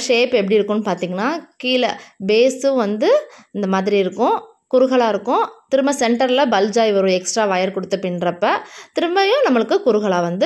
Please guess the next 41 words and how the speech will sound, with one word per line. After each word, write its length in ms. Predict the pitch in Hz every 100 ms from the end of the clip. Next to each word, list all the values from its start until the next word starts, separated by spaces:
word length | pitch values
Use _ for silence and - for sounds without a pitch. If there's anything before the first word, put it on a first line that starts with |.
| 453
நம்ம 180 | 226 226
ஃபினிஷிங் 440 | 214 202 208 185
பண்ணியிருப்போம். 400 | 170 160 170 -
ஏணிப்படி 420 | 214 254 262 220 202
முடிச்சு 220 | 202 208
போட்டால் 300 | 196 190 190
தான் 120 | 262 285
இந்த 100 | 208
மாதிரி 220 | 196 247 226
ஈவனா 340 | 262 285 277 294
உங்களுக்கு 320 | 233 202 180
வந்து 160 | 190 202
கிடைக்கும். 360 | 156 156 151 - - -
உள்ள 200 | 226 247
பாருங்க, 360 | 240 208 196 269 202
நல்லா 160 | 208 226
ஸ்பேசியஸா 560 | 208 208 233 240 240 226
இடம் 220 | 196 190
இருக்கும். 280 | 180 254 381 240
பேஸ் 280 | 220 247 247
போர்ஷன் 320 | 220 214 202
முடிச்சதும் 460 | 202 208 208 254 508 - - -
நீங்க 160 | 220
வந்து 140 | 214 247
இந்த 100 | 214
மாதிரி 160 | 214 269
குச்சி 280 | 302 311 320
சொருகிக்கோங்க. 640 | 254 214 208 180 170 180 262 330 - _ - - -
அ, 80 | 196 196 185 -
அப்புறம் 340 | 214 247 269
இந்த 180 | 247 233
கூடைகளை 340 | 220 262 269 240
நான் 200 | 214 202
ஃபினிஷ் 260 | 240 262 262
பண்ணி 140 | 233
கொடுக்குறப்ப 440 | 214 196 196 202 226
இந்த 100 | 196
மாதிரி 180 | 196 247
குமிழ்லாம் 500 | - 262 269 254 254
வச்சு 240 | 208 240 220
நல்லா 180 | 202